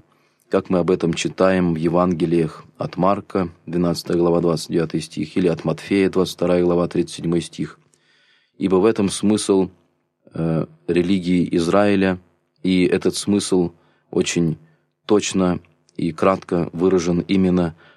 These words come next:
в книге Второзакония. Выражение "Слушай, Израиль" или по-еврейски "Шема Израиль" в высшей степени характерно. И здесь "слушай"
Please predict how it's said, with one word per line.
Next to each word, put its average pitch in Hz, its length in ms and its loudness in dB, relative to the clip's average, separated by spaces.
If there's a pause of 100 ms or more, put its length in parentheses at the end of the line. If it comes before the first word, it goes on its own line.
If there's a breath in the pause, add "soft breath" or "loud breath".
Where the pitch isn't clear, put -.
(120 soft breath)
в - 100 -16
книге 90 260 0
Второзакония. 85 840 -2 (800)
Выражение 104 800 2
"Слушай, 101 720 0
Израиль" 95 500 2
или 85 140 2
по-еврейски 87 600 2
"Шема 87 400 0
Израиль" 82 540 -2 (800)
в 87 80 -4
высшей 101 300 0
степени 90 400 0
характерно. 85 760 -2 (920)
И 87 80 -2
здесь 101 460 -2 (760)
"слушай" 104 600 0